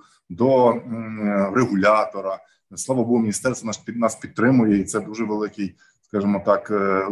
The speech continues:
вже підмога. От, хоча, м, коли от пишуться листи, там, «Збільшіть, е, аварійний запас», е, «Готуйтеся до можливого дефіциту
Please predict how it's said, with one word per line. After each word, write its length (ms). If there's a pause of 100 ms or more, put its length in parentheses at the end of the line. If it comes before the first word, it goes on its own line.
вже 500
підмога. 680 (340)
От, 200
хоча, 600
м, 480
коли 200
от 240 (500)
пишуться 380
листи, 400
там, 200
«Збільшіть, 480 (420)
е, 40
аварійний 920
запас», 600 (360)
е, 100
«Готуйтеся 680
до 240
можливого 480
дефіциту 640